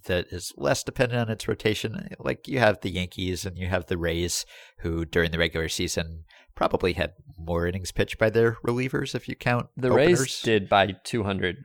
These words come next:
Speaker 2: innings.
Speaker 1: Right,
Speaker 2: I don't
Speaker 1: yeah.
Speaker 2: know. I don't think the Nash-, I don't think the Yankees were number two, but the, the Rays
Speaker 1: No, I
Speaker 2: were
Speaker 1: think the
Speaker 2: certainly number
Speaker 1: Angels
Speaker 2: one.
Speaker 1: were, but
Speaker 2: Yeah.
Speaker 1: yeah, the Angels may have been first even.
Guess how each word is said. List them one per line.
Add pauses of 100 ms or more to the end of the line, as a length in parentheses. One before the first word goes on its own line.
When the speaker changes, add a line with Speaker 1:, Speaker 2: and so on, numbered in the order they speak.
Speaker 2:
innings.
Speaker 1:
Right, (180)
Speaker 2:
I
don't
Speaker 1:
yeah.
Speaker 2:
know.
I
don't
think
the
Nash-,
I
don't
think
the
Yankees
were
number
two,
but
the,
the
Rays
Speaker 1:
No,
I
Speaker 2:
were
Speaker 1:
think
the
Speaker 2:
certainly
number
Speaker 1:
Angels
Speaker 2:
one.
Speaker 1:
were, (360)
but (200)
Speaker 2:
Yeah. (340)
Speaker 1:
yeah, (120)
the
Angels
may
have
been
first
even.